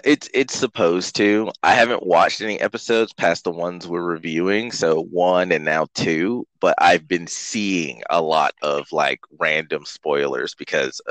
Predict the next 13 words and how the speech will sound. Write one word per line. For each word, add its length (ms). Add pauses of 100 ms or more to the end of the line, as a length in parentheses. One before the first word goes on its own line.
I 160
go 220
online 460
a 60
lot, 340
so 180
it's 100
hard 240
for 140
me 180 (420)
to 220 (180)
not. 360 (800)
So 760